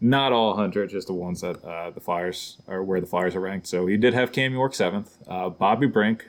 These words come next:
at eleven, uh, who's going into his sophomore season, uh, with the University of Denver. Their first game is December second against the University of Minnesota Duluth. And, uh, Jay O'Brien was ranked thirty-second on Kennedy's rankings. He's going into his first year at B U,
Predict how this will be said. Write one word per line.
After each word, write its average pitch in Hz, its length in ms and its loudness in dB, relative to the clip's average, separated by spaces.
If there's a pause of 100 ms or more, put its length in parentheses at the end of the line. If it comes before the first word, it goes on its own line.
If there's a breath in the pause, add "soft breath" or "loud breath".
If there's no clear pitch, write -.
at 101 140 0
eleven, 123 540 2
uh, 95 180 -2
who's 98 180 0
going 98 200 2
into 98 180 -2
his 92 120 -2
sophomore 95 400 -2
season, 95 480 -2
uh, 90 220 -6
with 85 80 -8
the 95 80 -8
University 95 420 -2
of 85 140 -6
Denver. 131 480 0 (380 loud breath)
Their 95 100 2
first 98 280 2
game 95 180 0
is 90 100 -4
December 92 400 -2
second 95 320 -2
against 90 260 -4
the 92 80 -6
University 92 460 -2
of 87 80 0
Minnesota 92 500 0
Duluth. 101 640 0 (560 soft breath)
And, 87 440 0
uh, 87 340 -8
Jay 107 320 4
O'Brien 101 480 4
was 92 200 0
ranked 92 220 -6
thirty-second 123 800 -2
on 123 140 -6
Kennedy's 127 360 0
rankings. 120 500 -2
He's 110 160 0
going 107 240 6
into 95 180 -2
his 90 140 -2
first 101 400 2
year 98 180 4
at 82 240 -2
B 95 200 0
U, 135 340 2